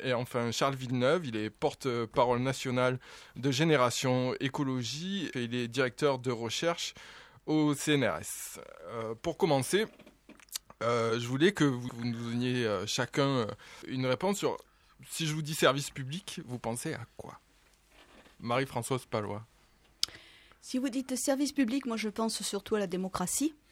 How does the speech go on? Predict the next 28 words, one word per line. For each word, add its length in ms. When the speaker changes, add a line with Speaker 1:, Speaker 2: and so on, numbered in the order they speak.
Speaker 2:
bien 160
entendu, 560
et 120
à 120
l'égalité 600
et 80
à 20
la 140
justice. 640
Égalité 580
d'accès 440
des 100
citoyens, 560
égalité 460
de 100
traitement 500
des 140
citoyens, 540
et 120
justice, 640
qui 160
va 400
jusqu'à 400
la 120
justice 440
fiscale, 540
bien 240
entendu. 640